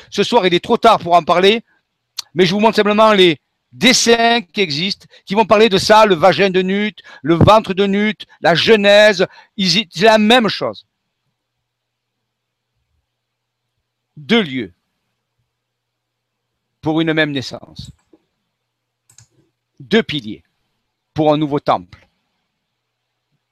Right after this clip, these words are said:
Nous allons regarder ces photos simplement, comme ça. Voici, tout ceci est mis en scène. Je, c'est trop tard pour ce soir. Je, c'est pour expliquer tout cela.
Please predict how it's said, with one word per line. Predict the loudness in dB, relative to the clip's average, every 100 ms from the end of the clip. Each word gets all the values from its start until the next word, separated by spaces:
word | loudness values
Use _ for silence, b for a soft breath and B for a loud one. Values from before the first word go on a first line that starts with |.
| _ _ _ _ _ _ _ _ _ _ _ _ _ _ _ _ _ _ _ _ _ _ _ _ _ _ _ _ _ _ _ _ _ -10
Nous | 0
allons | 2 2
regarder | 2 -2
ces | -4
photos | -4 -4 -4 -4
simplement, | -4 0 0 0 -2
comme | -6 0
ça. | 2 2 0 _ _ _ _ _ _ _ 0
Voici, | 2 2 0 0 -2 -8 _
tout | -8
ceci | -4 0 0
est |
mis | 0 2
en | 2 2
scène. | 2 2 2 0
Je, | 0 -2 -6 _ _
c'est | -4
trop | -2 0
tard | 2 0
pour | -2
ce | -8
soir. | -4 -2 -2
Je, | -2 -2 -4 b b -10
c'est | -2 0 0 -4
pour | -6
expliquer | -4 -6 -6 -6
tout | -6
cela. | 0 2 0